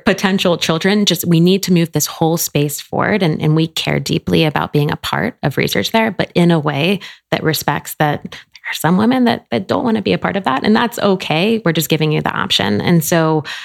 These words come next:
yes, there, there's some really fun research that's out there, and we're excited about where,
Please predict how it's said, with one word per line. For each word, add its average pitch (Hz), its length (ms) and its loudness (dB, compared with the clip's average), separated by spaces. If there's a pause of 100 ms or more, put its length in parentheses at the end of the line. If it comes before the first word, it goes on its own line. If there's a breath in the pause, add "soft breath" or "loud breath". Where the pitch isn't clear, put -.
(100)
yes, - 560 -4
there, 160 320 0
there's 151 220 0
some 151 240 0
really 156 540 2
fun 147 220 0
research 147 460 -2
that's 151 200 -6
out - 240 -4
there, 190 340 2 (380 loud breath)
and 143 540 2
we're 143 160 0
excited 147 460 -4
about - 420 -4 (640)
where, 160 440 -2